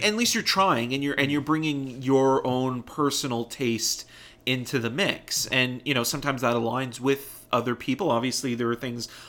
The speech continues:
on that list that I'm very excited to see there. Again, also another movie that, that showed up more here than it has anywhere else is Widows,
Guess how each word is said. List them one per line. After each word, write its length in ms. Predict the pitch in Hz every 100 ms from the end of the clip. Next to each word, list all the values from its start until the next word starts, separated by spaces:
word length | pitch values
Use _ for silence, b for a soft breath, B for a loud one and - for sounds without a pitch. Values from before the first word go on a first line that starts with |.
| B -
on 140 | 123
that 160 | 113 -
list 260 | 123 120
that 140 | 127 143
I'm 340 | 135 123 117
very 320 | 117 123 120
excited 380 | 120 - 123 123
to 60 | 120
see 200 | - 135
there. 140 | 190
Again, 240 | 156 214 -
also 260 | - 165
another 200 | 165 220
movie 300 | 151 131 127
that, 300 | 123 120 -
that 280 | 131 120 -
showed 300 | - - 135
up 120 | 127 147
more 240 | 135 123
here 560 | - 226 185 135 131 - B B
than 120 | 143
it 120 | 131 -
has 300 | 143 131 -
anywhere 420 | 131 127 123 127
else 280 | 160 123 -
is 160 | 110
Widows, 800 | 117 165 147 113 - - - -